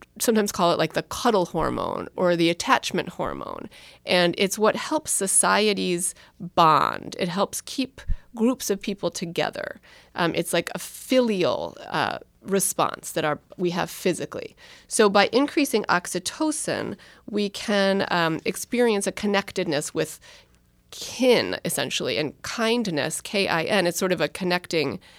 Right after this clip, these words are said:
kind of a word. So, uh, oxytocin promotes social bonding, and it also can lower your blood pressure. It can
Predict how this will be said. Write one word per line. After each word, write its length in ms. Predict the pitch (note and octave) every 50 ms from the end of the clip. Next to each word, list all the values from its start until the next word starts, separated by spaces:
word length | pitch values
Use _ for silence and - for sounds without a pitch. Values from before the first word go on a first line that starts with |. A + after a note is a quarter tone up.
| - - _ -
kind 160 | - F#3+ F3
of 100 | E3 E3+
a 80 | D#3
word. 460 | D#3+ F3 A#3+ C#4 - B2+ G2 G#2+ - - - - - - -
So, 600 | - - - - - A3+ G#3 G3 G3 F#3+ F#3+ - -
uh, 240 | - E3+ D3+ B2 - - _ _ _ _ _ _ _ _ _ - - -
oxytocin 640 | G#3 G#3 G#3+ - - - A3+ G3+ - G3+ G3 F#3+
promotes 320 | - G3 F3+ F3 D3 -
social 300 | - F3+ F3+ - - G#3+
bonding, 640 | F#3+ F#3+ E3+ E3 D#3 D#3 D#3+ E3 E3 E3+ F#3+ A#3 C#4 - - - - - - -
and 140 | - F#3 F#3+
it 80 | F#3+ -
also 420 | - - C#4 D#4 - - B3+ A#3 A3+
can 260 | - - G#3+ G3+ F#3
lower 380 | F#3+ F#3+ F#3+ G3 G#3 A3 A3+
your 160 | A3+ G3 F3 E3
blood 340 | E3 - D#3 C#3+ D3 F#3+
pressure. 560 | - - B3 A#3+ - - - C#4+ D#4 E4 F#4+ - _ _ - - - - _ -
It 180 | - F#3+ F#3+ -
can 280 | - G3+ F#3 F3 -